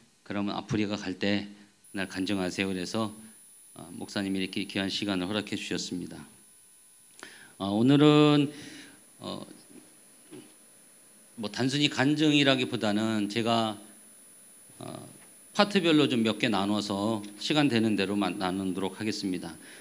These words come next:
처음에 성장 배경하고 제가 신앙생활을 하기 시작한 것하고, 그다음에 믿음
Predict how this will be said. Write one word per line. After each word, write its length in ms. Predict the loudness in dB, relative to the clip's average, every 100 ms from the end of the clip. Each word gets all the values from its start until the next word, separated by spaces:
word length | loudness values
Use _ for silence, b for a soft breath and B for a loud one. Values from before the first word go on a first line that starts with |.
| B B B B -14
처음에 340 | -6 0 0
성장 420 | 0 2 4 4 4
배경하고 840 | 2 4 2 2 -2 -2 -2 -2
제가 240 | -2 -2
신앙생활을 600 | 0 2 2 2 2 0 -2
하기 220 | -2 -2
시작한 760 | 0 -2 0 -2 -2 -4 -8 -16 -8
것하고, 720 | -6 -4 -4 -4 -2 -2 -4 B B B B _ _
그다음에 380 | -4 0 2 2
믿음 600 | 2 6 6 4 0